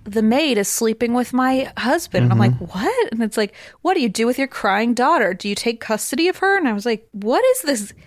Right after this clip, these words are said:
Speaker 1: fun cartoon game for
Speaker 2: Mm-hmm.
Speaker 1: peop-, for people to be playing?" Um, but yeah, it doesn't surprise me that there's, like, a weird sexualized poker game on
Speaker 2: Yeah.
Speaker 1: on a Storage Wars app.
Speaker 2: Well, here's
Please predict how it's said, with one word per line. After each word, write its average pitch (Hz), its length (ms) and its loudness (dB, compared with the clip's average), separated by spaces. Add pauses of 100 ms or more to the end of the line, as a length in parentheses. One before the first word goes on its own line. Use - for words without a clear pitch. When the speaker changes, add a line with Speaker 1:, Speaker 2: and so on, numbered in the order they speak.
(460)
Speaker 1:
fun 349 580 0
cartoon 330 720 0
game 196 420 0
for 208 220 4
Speaker 2:
Mm-hmm. 113 80 6
Speaker 1:
peop-, 147 260 2
for 214 220 -4
people 214 280 -2
to 208 60 -2
be 208 140 -2
playing?" 202 520 -2 (500)
Um, 220 200 0
but 226 140 0
yeah, 214 100 2
it 185 60 -2
doesn't 226 160 0
surprise 190 440 -2
me 180 100 -6
that 170 160 -6
there's, 170 240 -2
like, 160 180 -6
a - 180 -6 (380)
weird 185 460 -4
sexualized 180 760 -4 (380)
poker 185 340 -2
game 175 380 -4
on 180 380 -4 (300)
Speaker 2:
Yeah. 113 240 0 (400)
Speaker 1:
on 190 200 -2
a 175 220 -8
Storage 180 420 -6
Wars 175 280 -4
app. - 380 -4
Speaker 2:
Well, 123 200 2
here's 139 600 0